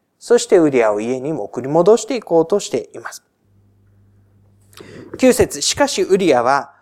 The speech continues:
王宮の門のあたりで自分の主君の家来たち皆と一緒に眠り、自分の家には帰らなかった。ダビデはウリアが自分の家には帰らなかったという知らせを聞いて、ウリアに言った。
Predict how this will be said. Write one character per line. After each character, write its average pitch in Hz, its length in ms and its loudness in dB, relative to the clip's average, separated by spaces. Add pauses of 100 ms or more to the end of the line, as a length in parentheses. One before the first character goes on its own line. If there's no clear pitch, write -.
(240)
王 240 180 4
宮 269 200 -2
の 262 100 2
門 254 220 2
の 165 120 4
あ 165 60 2
た 160 160 0
り 147 100 -2
で 147 140 2
自 131 200 -4
分 220 200 2
の 233 100 4
主 - 120 -2
君 202 220 2
の 160 100 2
家 208 140 2
来 160 240 4
た 143 120 0
ち 139 140 -12
皆 170 260 -2
と 147 140 -2
一 131 80 -4
緒 - 220 -4
に 131 120 -8
眠 127 200 -6
り、 139 140 -4
自 143 180 -8
分 214 200 0
の 240 120 0
家 247 180 0
に 202 120 -2
は 160 220 0
帰 226 280 -2
ら 330 120 -4
な 311 140 -6
か 127 120 -8
っ - 80 -16 (100)
た。 - 240 -12 (840)
ダ 202 140 4
ビ 202 80 -6
デ 190 140 4
は 180 240 4
ウ 190 100 4
リ 208 140 4
ア 165 80 4
が 156 140 2
自 147 120 -12
分 208 200 -4
の 208 100 -2
家 214 180 4
に 190 100 2
は 151 120 2
帰 175 240 0
ら 220 100 0
な 214 160 0
か 151 100 0
っ 151 80 -8
た 151 140 -2
と 151 80 -6
い 151 100 -2
う 143 60 -4
知 - 140 -6
ら 156 100 2
せ 170 140 2
を 143 80 2
聞 165 160 -8
い 160 80 -8
て、 196 100 4
ウ 156 140 2
リ 170 160 0
ア 131 60 -6
に 139 140 -4
言 - 80 -14
っ - 60 -20
た。 - 220 -12